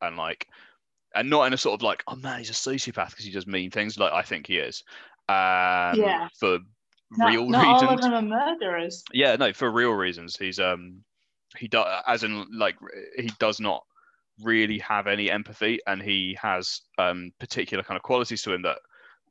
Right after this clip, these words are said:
Speaker 1: are pretty much w-, w-, it's, it's a bit of a weird field, but, like, are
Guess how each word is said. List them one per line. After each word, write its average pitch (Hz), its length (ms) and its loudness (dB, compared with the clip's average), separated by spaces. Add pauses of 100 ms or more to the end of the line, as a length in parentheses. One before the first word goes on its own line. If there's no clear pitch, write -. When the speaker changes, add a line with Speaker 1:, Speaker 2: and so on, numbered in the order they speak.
(140)
Speaker 1:
are 110 80 0
pretty 113 220 -2
much - 340 -2 (240)
w-, 113 220 2
w-, - 160 -12 (200)
it's, 170 160 0
it's - 200 0
a 214 80 2
bit 214 120 0
of 151 100 2
a 143 40 2
weird 127 300 4
field, 127 220 0
but, 101 100 2
like, 101 240 2
are 104 100 2